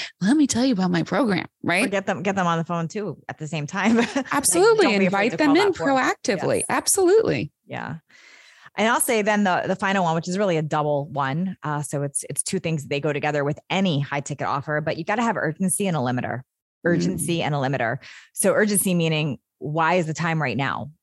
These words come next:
Speaker 2: What is the reason to take action right now? Thinking that through. And that could be a fast action bonus. That could be,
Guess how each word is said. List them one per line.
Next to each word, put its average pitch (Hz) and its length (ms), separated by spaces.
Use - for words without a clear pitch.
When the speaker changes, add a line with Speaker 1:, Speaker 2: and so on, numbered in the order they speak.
Speaker 2:
What 165 420
is 165 420
the 160 100
reason 151 380
to - 80
take 160 220
action 139 340
right 120 160
now? 147 180
Thinking 160 300
that 147 220
through. 139 320
And 151 180
that 147 140
could 151 100
be 143 80
a 135 80
fast 139 320
action 127 360
bonus. 202 540
That 147 200
could 147 180
be, 143 400